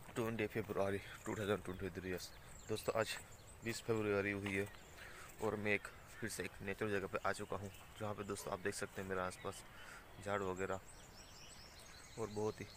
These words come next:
वातावरण खूबसूरत है दोस्तों। क्योंकि दोस्तों एक नेचुरल जगह पे आ चुका हूँ, जहाँ पे आप देख सकते हो मेरे आसपास बहुत ही शांत वातावरण है और आप कोहरा भी देख सकते हैं दोस्तों। मॉर्निंग का टाइम है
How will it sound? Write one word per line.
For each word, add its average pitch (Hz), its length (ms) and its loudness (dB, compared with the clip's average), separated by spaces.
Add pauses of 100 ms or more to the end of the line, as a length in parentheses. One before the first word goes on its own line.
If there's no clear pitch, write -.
(420)
वातावरण 104 380 0 (200)
खूबसूरत 113 340 0
है 113 80 6
दोस्तों। 110 280 -2 (480)
क्योंकि 104 180 -4
दोस्तों 104 300 2
एक 104 80 0 (280)
नेचुरल 101 240 0
जगह 101 180 4
पे 92 100 -4 (120)
आ 101 40 6 (100)
चुका 101 160 -2
हूँ, 98 140 -6 (280)
जहाँ 101 120 0
पे 101 140 0
आप 98 120 0
देख 101 100 0
सकते - 300 -2
हो 101 80 0
मेरे 101 180 2
आसपास - 480 -2 (460)
बहुत 107 240 0
ही 117 60 0 (400)
शांत 107 200 2
वातावरण 104 460 0
है 104 100 -4 (120)
और 101 100 -2 (540)
आप 101 80 -2 (120)
कोहरा 107 240 2
भी 110 100 -2
देख 113 160 0
सकते - 280 -6
हैं 107 40 -10
दोस्तों। 104 280 -4 (220)
मॉर्निंग 104 260 -2
का 107 60 6 (100)
टाइम 98 220 2
है 98 100 -4